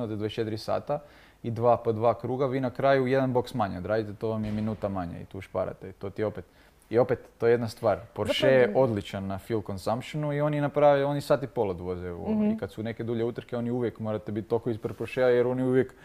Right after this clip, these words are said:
Speaker 1: ne moraju ni, ni, ni fuel saveat, nego samo deru i mogu više
Speaker 2: To su
Speaker 1: izdržati
Speaker 2: zapravo
Speaker 1: od vas.
Speaker 2: ono velike kalkulacije, ono,
Speaker 1: Da.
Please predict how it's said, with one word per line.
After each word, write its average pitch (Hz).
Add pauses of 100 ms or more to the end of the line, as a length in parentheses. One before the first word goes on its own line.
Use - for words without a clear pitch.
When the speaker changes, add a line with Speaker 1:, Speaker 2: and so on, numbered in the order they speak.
(220)
Speaker 1:
ne 135
moraju 127
ni, 123
ni, 123
ni 123
fuel 139
saveat, 135
nego 127
samo 123
deru 123 (320)
i 113
mogu 110
više 104
Speaker 2:
To 110
su 107
Speaker 1:
izdržati 104
Speaker 2:
zapravo 302
Speaker 1:
od -
vas. 277
Speaker 2:
ono 277
velike 254
kalkulacije, 202
ono, 190
Speaker 1:
Da. 185